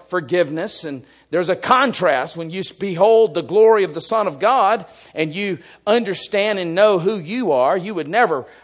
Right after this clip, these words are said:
pray for the forgiveness of, of those who are crucifying you. So he, he beheld this contrast between the Son of God and his own sinful state. He beheld his glory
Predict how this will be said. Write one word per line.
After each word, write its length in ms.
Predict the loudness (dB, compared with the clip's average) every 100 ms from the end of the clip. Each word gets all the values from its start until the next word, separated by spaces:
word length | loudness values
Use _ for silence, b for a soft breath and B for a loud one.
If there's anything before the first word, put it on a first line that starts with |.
| _
pray 300 | 2 4 2
for 140 | -6
the 120 | -10
forgiveness 640 | -8 -10 -4 -4 -4 -8 -8
of, 180 | -10 -10 B B
of 180 | -8 2
those 340 | 4 4 -2
who 160 | -4 -4
are 220 | -4 -8 b b
crucifying 840 | 0 0 2 -2 0 2 2 0 -2
you. 160 | -4
So 180 | -2 -2 -2 -12 B
he, 260 | -6 -4 -8 B
he 140 | -8 -6
beheld 640 | -6 -4 2 6 6 6
this 200 | -2 -4
contrast 840 | 0 2 2 0 2 2 0 -2
between 300 | -4 -2 -4
the 80 | -4
Son 260 | -2 -2
of 100 | 0
God 240 | 2 2 2
and 120 | -2
his 180 | -6 -4
own 260 | -2 -4
sinful 460 | -4 -6 -6 -4 -6
state. 560 | -6 -6 -4 -4 -8 _ B
He 160 | -6 -4
beheld 440 | -2 0 4 4
his 180 | 2 -4
glory 640 | -4 0 4 6 4 2